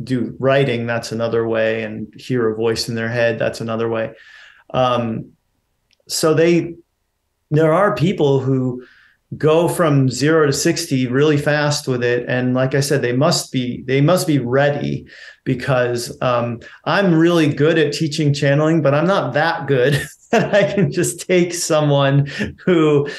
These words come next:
uh, is, you know, light years from being able to do it and have them do it in a couple of classes. But I'll give everybody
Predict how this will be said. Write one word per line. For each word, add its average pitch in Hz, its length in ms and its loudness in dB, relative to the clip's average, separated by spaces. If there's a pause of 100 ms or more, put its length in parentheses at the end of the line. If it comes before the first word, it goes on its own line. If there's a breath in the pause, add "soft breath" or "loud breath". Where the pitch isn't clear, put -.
(400 loud breath)
uh, 151 380 2
is, 147 360 2
you 156 100 2
know, 139 300 4
light 160 280 2
years 147 380 2
from 135 200 2
being 131 260 2
able 127 200 0
to 127 120 -2
do 131 240 0
it 123 200 0
and 127 160 0
have 131 240 0
them 123 180 -4
do 131 200 2
it 120 100 -2
in 117 100 -6
a 117 60 -8
couple 120 280 -6
of 110 80 -8
classes. 123 520 -2
But 127 160 0
I'll 127 240 0
give 175 260 2
everybody 127 640 0